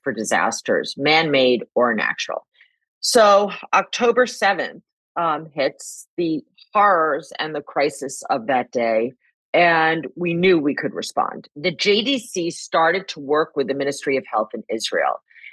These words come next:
And what's so different about this moment in time is so often during war, we saw this in Ukraine or in other disasters, there's no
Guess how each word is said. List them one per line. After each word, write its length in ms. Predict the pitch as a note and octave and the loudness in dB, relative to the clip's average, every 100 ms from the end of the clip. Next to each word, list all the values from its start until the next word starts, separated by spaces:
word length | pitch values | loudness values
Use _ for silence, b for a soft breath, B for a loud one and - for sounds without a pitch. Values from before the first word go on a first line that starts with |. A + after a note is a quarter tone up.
| B | B
And 200 | G3+ G3+ | 2 4
what's 280 | G#3+ - - | 2 0 0
so 320 | C4 B3+ C#4 | 4 4 2
different 500 | - A3 - D#3+ D3 | 0 -2 0 -4 -4
about 340 | D3 C#3 C#3+ - | -2 0 0 -4
this 240 | C3+ - | -8 -6
moment 320 | C#3+ C#3+ C#3 | -2 -2 0
in 100 | C#3+ | -2
time 600 | C#3 - D3 C#3 B2+ B2+ - b _ _ - | -2 0 2 4 2 0 -6 b _ _ 4
is 580 | G3 F#3+ F3+ F3 F3 - _ _ | 6 8 6 4 0 -10 _ _
so 400 | - - A#3+ B3 | -10 0 2 2
often 560 | - F#3+ F#3 E3+ D3+ C#3+ | 2 0 0 -2 -4 -2
during 380 | E3 D#3 D#3+ D3+ | 0 2 0 0
war, 580 | D#3 D3+ B2+ A#2+ D#3+ - | 4 6 6 2 0 -8
we 120 | - D#3 | -12 -4
saw 240 | - D#3+ | 2 2
this 200 | F3+ - | 2 -4
in 120 | E3 | -6
Ukraine 800 | D3+ - - G#3 F#3+ F3 D#3+ E3+ - - | -6 -4 0 2 4 4 2 -2 -8 2
or 300 | G3+ G3 F#3 | 6 8 6
in 260 | - G3 - | 4 -2 0
other 300 | F#3+ G3+ G#3 | 0 2 0
disasters, 1080 | F3+ E3 G3+ F3 G3+ - - C#3+ C3 C#3+ - _ _ _ - | -4 -6 0 0 0 -4 -6 -4 -2 -6 -10 _ _ _ 2
there's 260 | A3 G#3+ | 4 2
no 320 | G#3+ A3 C4 | 2 2 2